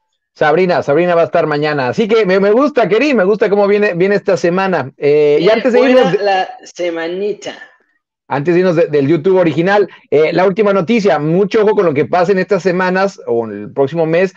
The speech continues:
Speaker 1: con la Champions League. Al parecer, el grupo Warner como tal se quiere llevar, este, la Champions, se la quiere quitar a E S P N y a Fox
Speaker 2: Todo el
Speaker 1: Sports y
Speaker 2: mundo.
Speaker 1: quiera hacer su, su canal, Keri, eh, T N T o T N T, como lo queramos decir,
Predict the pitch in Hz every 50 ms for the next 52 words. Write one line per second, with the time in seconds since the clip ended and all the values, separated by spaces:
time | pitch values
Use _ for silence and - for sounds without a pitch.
0 | - - _ _ _ - 160 160 170 165 160 139 - - 208 202 208 196 - 202
1 | 180 156 180 226 240 208 160 - 131 135 123 98 - 127 131 123 - - 156 165
2 | 175 185 170 - - - - 117 127 127 139 160 165 139 190 185 156 147 165 202
3 | 208 202 190 180 190 196 196 160 151 143 139 131 113 - 160 165 196 202 - -
4 | - _ _ _ 123 107 - - 160 170 175 170 160 151 143 147 151 160 165 160
5 | 160 - - 139 123 117 - _ - 123 123 123 127 - - 156 151 151 175 165
6 | 143 120 110 98 - 139 135 135 120 135 110 151 156 160 156 147 - - - _
7 | - 120 120 120 123 123 127 - 143 160 160 - - _ 143 143 156 165 165 160
8 | 147 135 117 - 165 160 143 143 - 180 185 220 226 240 285 330 214 240 277 254
9 | 214 196 208 214 214 214 - - - _ _ _ _ 160 156 156 143 139 - 190
10 | 202 220 220 208 - 240 220 226 220 170 143 - 175 165 165 170 175 190 196 214
11 | 202 170 196 214 226 254 220 208 - - _ _ _ _ _ - 160 165 - -
12 | 165 160 - 151 127 - 233 247 240 226 196 139 226 247 254 233 180 131 - -
13 | 156 147 165 147 139 101 147 151 151 - 117 101 98 92 117 127 131 110 131 160
14 | 185 175